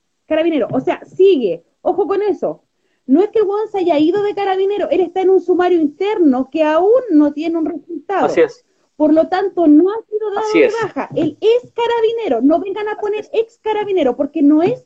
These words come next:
Speaker 1: ex Carabinero. Él es Paco todavía en esta
Speaker 2: Tal cual.
Speaker 1: institución.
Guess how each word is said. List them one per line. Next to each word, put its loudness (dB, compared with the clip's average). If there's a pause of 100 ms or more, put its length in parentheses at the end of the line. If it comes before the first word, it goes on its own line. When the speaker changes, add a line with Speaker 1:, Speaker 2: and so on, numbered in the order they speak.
Speaker 1:
ex -10
Carabinero. -4 (420)
Él 2
es 0 (140)
Paco -4
todavía -8
en -4
esta -6
Speaker 2:
Tal -2
cual. 0
Speaker 1:
institución. -4